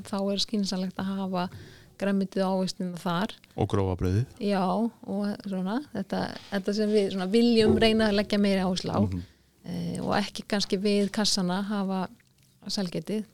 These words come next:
Speaker 2: Nei,
Speaker 1: Eh.
Speaker 2: það er orðið dálítið löng umræða og gömul að
Speaker 1: Já.
Speaker 2: þetta sé sýnilegt og oft í hæð einmitt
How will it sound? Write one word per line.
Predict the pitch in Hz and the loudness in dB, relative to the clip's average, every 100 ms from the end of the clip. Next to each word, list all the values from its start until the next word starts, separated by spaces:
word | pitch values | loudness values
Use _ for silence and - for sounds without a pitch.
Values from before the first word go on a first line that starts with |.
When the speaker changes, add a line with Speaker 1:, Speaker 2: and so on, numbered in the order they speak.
| _ _ _ - | _ _ _ -4
Speaker 2:
Nei, | 90 | -2
Speaker 1:
Eh. | 90 | 0
Speaker 2:
það | 120 156 | 0 2
er | 131 | 4
orðið | 113 101 - - | 4 4 0 0
dálítið | 110 101 | 2 2
löng | 113 147 | 0 0
umræða | - 135 98 87 | 0 2 2 0
og | 87 | -2
gömul | 131 131 - - | 0 0 -2 2
að | 92 90 _ - | 2 2 _ -8
Speaker 1:
Já. | 196 95 196 - | -6 -6 -8 -8
Speaker 2:
þetta | 104 98 | -6 0
sé | 107 92 - - - - - | 6 6 4 -4 -20 -20 -8
sýnilegt | - 117 107 92 - | 2 4 4 0 2
og | 98 | 2
oft | 98 - | 2 4
í | 95 | 6
hæð | 98 117 107 - | 8 8 6 2
einmitt | 90 92 - | 2 2 0